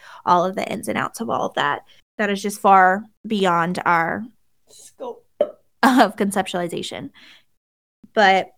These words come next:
Speaker 1: I think that all of these timelines are happening simultaneously, like, running by next to each other. And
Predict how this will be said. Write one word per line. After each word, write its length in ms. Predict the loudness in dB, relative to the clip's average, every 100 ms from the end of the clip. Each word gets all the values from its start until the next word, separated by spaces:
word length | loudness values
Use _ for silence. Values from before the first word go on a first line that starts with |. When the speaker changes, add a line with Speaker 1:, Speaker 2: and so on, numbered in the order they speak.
| _ _ _ _ _
Speaker 1:
I 220 | -2 0 -2
think 520 | -2 -2 0 -2 -10 -20 -20 _ -4
that 540 | 0 0 0 -2 -4 2
all 220 | 4 6
of 80 | 4
these 240 | 2 0
timelines 480 | 2 4 4 2 2
are 80 | 2
happening 460 | 2 2 0 -2 -2
simultaneously, 960 | 0 0 -2 -4 -4 -4 -6 -8 -6
like, 120 | -6 -4
running 300 | -4 -2 -2
by 220 | -2 -2
next 460 | -4 -8 -12 -18 -14
to 120 | -12
each 140 | -12 -12
other. 340 | -10 -10 -10 _ -20 -20 _ 0
And 580 | 2 2 0 -2 -6